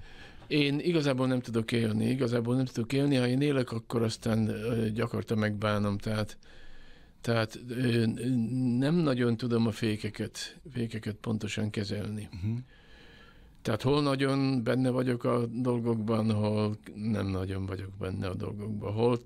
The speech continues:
Speaker 1: hol túlzok, hol kevésbé.
Speaker 2: Nincs, nincs, nem tudsz mértéket adni adott esetben.
Speaker 1: Adott
Speaker 2: Így
Speaker 1: esetben,
Speaker 2: értem,
Speaker 1: igen,
Speaker 2: aha.
Speaker 1: adott esetben elvétem a mértékeket, ami, ami abból adódik, hogy túl sokat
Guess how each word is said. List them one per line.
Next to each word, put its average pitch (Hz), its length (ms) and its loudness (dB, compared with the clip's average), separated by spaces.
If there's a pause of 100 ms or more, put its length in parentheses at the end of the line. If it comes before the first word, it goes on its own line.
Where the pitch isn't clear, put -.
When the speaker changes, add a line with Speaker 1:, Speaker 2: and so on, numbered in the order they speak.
Speaker 1:
hol 123 420 0
túlzok, 117 560 0
hol 113 240 -2
kevésbé. 110 500 2
Speaker 2:
Nincs, - 580 0
nincs, 139 180 4
nem 131 100 0
tudsz 131 180 0
mértéket 113 640 -2
adni - 260 -6
adott 120 220 0
esetben. - 580 -4
Speaker 1:
Adott 170 280 2
Speaker 2:
Így 151 60 0
Speaker 1:
esetben, 127 320 6
Speaker 2:
értem, - 180 0
Speaker 1:
igen, 143 120 4
Speaker 2:
aha. 135 80 6
Speaker 1:
adott 147 240 0
esetben 131 460 2
elvétem 113 460 2
a 110 80 4
mértékeket, 113 840 -2
ami, 135 320 2
ami 143 220 0
abból 147 320 2
adódik, 131 380 0
hogy 113 120 0
túl 135 180 0
sokat 110 520 -4